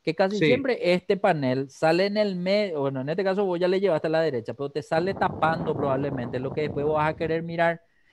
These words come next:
Speaker 1: Y cuando
Speaker 2: Sí.
Speaker 1: esto está en el medio y después vos querés mirar, ya no vas a poder mover del lugar. Para entonces, lo que quisiera es que, viste que ahí, por ejemplo, el punto cuatro se lee hasta donde dice borde. Pero después de borde, por ejemplo, ya no se ve qué dice. Entonces,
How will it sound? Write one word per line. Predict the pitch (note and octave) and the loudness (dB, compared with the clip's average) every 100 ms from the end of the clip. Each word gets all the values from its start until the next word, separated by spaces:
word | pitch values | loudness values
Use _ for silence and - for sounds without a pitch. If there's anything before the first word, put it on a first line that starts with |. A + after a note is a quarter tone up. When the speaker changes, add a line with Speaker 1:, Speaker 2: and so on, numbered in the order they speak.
| _ | _
Speaker 1:
Y | D#3 | -4
cuando | - F3+ | -2 0
Speaker 2:
Sí. | D3+ | 0
Speaker 1:
esto | B2+ A2 | 0 0
está | - | 0
en | F#3+ | -2
el | G#3 | -2
medio | E3+ D3 D3 D3 D#3 E3 E3+ _ - | -4 -4 -4 -2 -2 -4 -8 _ -6
y | E3 | -4
después | - E3+ G3 | -2 -2 -2
vos | F#3 | -2
querés | G3 F3+ | -2 -2
mirar, | F3 F3+ D#3 D3+ | -2 -2 0 0
ya | D#3+ E3+ | -2 -4
no | F3+ | -4
vas | D3+ D#3+ | -6 -4
a | G#3 | -6
poder | G#3 E3 D3 D#3+ E3+ | -4 -2 0 0 -2
mover | E3 E3 C3+ D3 E3 | -6 -6 -2 0 2
del | E3+ F3 | 2 0
lugar. | E3 B2 G2 F#2+ - | -2 -6 -8 -8 -2
Para | D#3 E3 E3+ | 2 2 -2
entonces, | E3+ - G3 A#3 - D3 D3 _ - - | -8 -8 -8 -8 -8 -8 -8 _ -18 -8
lo | C#3+ | -6
que | D#3+ | -6
quisiera | E3+ C#3+ D#3+ F3+ D#3 | -8 -4 0 2 2
es | C#3 | 2
que, | D#3+ D#3 D#3 - - - _ - | 0 0 -2 -12 -20 -20 _ -10
viste | D#3+ G3+ | -2 0
que | G#3 | 2
ahí, | F3 | 2
por | F3 | 0
ejemplo, | E3 E3+ | -2 -4
el | D#3+ | -8
punto | D3+ D#3 | -8 -6
cuatro | D#3+ C#3 C#3 D#3+ | -4 -4 -4 -6
se | D#3+ | -6
lee | C#3+ C#3 D#3 | -6 -4 -4
hasta | D#3+ - | -4 -6
donde | F3 F3 D3 | -6 -4 -6
dice | D3 D#3 D#3+ | -6 -4 -4
borde. | C3 C#3 C#3 B2 G2 _ _ _ | -2 -2 -2 -4 -8 _ _ _
Pero | C#3+ E3+ | -6 -4
después | E3+ F3 G3 | -4 -4 -6
de | G#3 | -4
borde, | F3+ G3 G#3+ | -4 -4 -4
por | |
ejemplo, | F#3+ F#3 | -6 -6
ya | F#3 F#3 | -8 -8
no | G3 | -10
se | - F3 | -8 -6
ve | D3 D#3 E3 D#3 D3 C3+ C3 - | -2 0 2 0 -2 -8 -14 -6
qué | D3+ D#3 | -2 -2
dice. | D3 C3 B2+ B2+ | -4 -8 -10 -10
Entonces, | C#3 D#3 | -6 -4